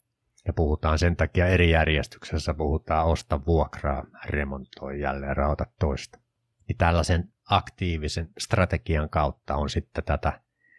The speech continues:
lumipalloefektiä käyty tässä kirjassa perusteellisesti läpi. Ja jos nyt sitten vielä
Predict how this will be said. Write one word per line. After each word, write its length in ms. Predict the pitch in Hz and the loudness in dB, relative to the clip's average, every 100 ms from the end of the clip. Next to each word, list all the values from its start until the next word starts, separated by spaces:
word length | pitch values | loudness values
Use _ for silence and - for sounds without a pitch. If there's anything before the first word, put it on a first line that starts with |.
| _ _ | _ _
lumipalloefektiä 1160 | 101 87 78 80 80 78 82 78 82 - 78 69 | 2 4 4 2 2 2 2 2 -2 -4 -4 -2
käyty 460 | - 80 73 - - _ _ | 0 -2 -2 -6 -14 _ _
tässä 280 | - - - | -8 -6 -6
kirjassa 560 | - 80 73 73 - 78 _ - | -2 0 0 -2 -4 -6 _ -4
perusteellisesti 960 | 80 69 - 80 76 73 76 - 95 | -2 -4 -6 -6 -2 -2 -4 0 2
läpi. 420 | 82 80 - - _ _ _ _ _ - | 4 2 -2 -8 _ _ _ _ _ -2
Ja 80 | 82 | 0
jos 220 | 76 - | 0 -2
nyt 140 | 87 | -2
sitten 360 | - - 95 80 | -2 -2 -2 0
vielä 260 | 101 85 | 4 4